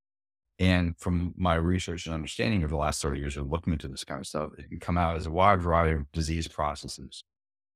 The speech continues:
And, or it can come out as psychological issues like depression and anxiety and things along those lines. So if we don't deal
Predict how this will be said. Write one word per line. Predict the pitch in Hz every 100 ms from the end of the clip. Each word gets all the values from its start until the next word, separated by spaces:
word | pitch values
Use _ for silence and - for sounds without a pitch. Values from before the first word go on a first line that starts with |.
| _ _ _ -
And, | 110 117
or | 107 101
it |
can | -
come | 90 98
out | 82
as | 78
psychological | 90 85 80 76 73 - 69
issues | 67 - - -
like | 71 71
depression | 78 - 78 67 73 71
and | 69
anxiety | 65 69 69 -
and | - 65
things | 69 -
along | 71 71
those | 69 71
lines. | 67 67 - _ _ _ _ _
So | 107
if | 107
we | 175
don't | 160 98
deal | 87 82 87 120